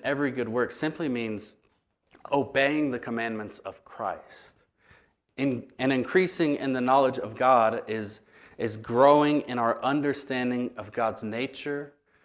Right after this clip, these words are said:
of, of his character, of his acts. And I think Paul means here a, a saving, a, a covenantal knowing, a covenantal knowledge of the Lord, not just merely intellectual knowledge or, or intellectual facts that we learn about God.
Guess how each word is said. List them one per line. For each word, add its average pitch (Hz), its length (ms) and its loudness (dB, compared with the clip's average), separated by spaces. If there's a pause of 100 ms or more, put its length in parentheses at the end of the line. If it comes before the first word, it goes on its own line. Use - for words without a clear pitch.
(160)
of, 101 360 -8
of 107 120 -8
his 101 200 -6
character, 139 920 -6 (320)
of 110 120 -6
his 107 260 -4
acts. - 640 -2 (1000)
And 120 100 -2
I 123 80 4
think - 420 -2
Paul 156 280 6
means 131 300 -2
here 113 540 -2 (160)
a, 110 280 -4
a 110 80 -2
saving, 107 1040 0
a, 98 80 -6
a 113 200 -8
covenantal 131 1040 -2
knowing, 95 380 -8
a 95 40 -12
covenantal 135 720 -2
knowledge 110 640 -2 (380)
of 110 160 -4
the 117 100 0
Lord, 110 280 2
not 139 260 0
just 135 200 -4
merely 123 400 0 (400)
intellectual 127 760 0
knowledge 98 460 -2
or, 95 280 -4
or 101 280 -4
intellectual 117 580 -8
facts - 500 -4
that - 140 -6
we 104 80 -10
learn 104 220 -6
about 92 280 -6
God. 90 360 -6